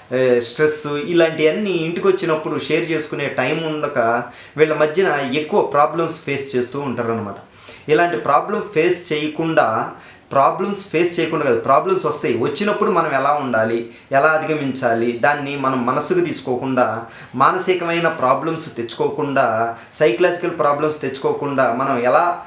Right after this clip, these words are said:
సెట్ చేసుకోవాలి, ఎలా అధిగమించుకోవాలి అనే దానికి ఈ ఒక ఎవరో ఒక ఎక్స్‌పర్ట్ ద్వారా మీరు సంప్రదించి తెలుసుకోవటం ద్వారా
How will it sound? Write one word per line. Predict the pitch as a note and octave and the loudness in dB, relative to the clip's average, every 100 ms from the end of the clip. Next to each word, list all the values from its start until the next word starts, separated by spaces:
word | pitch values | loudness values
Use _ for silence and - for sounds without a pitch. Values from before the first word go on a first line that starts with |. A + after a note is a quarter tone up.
| - - - - - | -18 -20 -20 -20 -8
సెట్ | - D3+ C3+ | -2 0 2
చేసుకోవాలి, | D3+ D3 B2+ B2+ C3+ | 0 2 2 2 2
ఎలా | B2 D3 | 2 2
అధిగమించుకోవాలి | D#3 C#3 D3+ D3+ C#3 B2+ - B2+ B2+ B2 C3+ C3 D3 | 0 -2 -4 -4 -6 -6 0 2 4 4 0 -6 -4
అనే | D3+ D3 | 0 0
దానికి | C3+ D3 F#3 F#3 C#3+ B2+ C#3 D3+ D3+ - - D#3+ | 0 0 0 0 0 0 0 -4 -8 -16 -12 -4
ఈ | E3+ | 0
ఒక | D#3 D#3 D#3 C3+ C3+ B2+ | 2 4 2 2 0 0
ఎవరో | C3+ D3+ F3+ | 0 2 2
ఒక | F3 | 2
ఎక్స్‌పర్ట్ | E3 C3 - - F3+ C3+ | 0 -2 -4 -2 -2 0
ద్వారా | C#3+ C#3 A#2 A#2 B2 - - - - | 2 2 2 0 -2 -8 -20 -20 -6
మీరు | D#3+ E3+ D3 B2+ | 2 4 2 -2
సంప్రదించి | C#3+ C3+ E3+ E3 D#3 | -2 0 0 -2 -4
తెలుసుకోవటం | C3 C3+ C#3 D#3 D3 D3 C3 | -4 -4 -2 0 0 0 2
ద్వారా | C3 A2+ G#2+ | 2 2 -2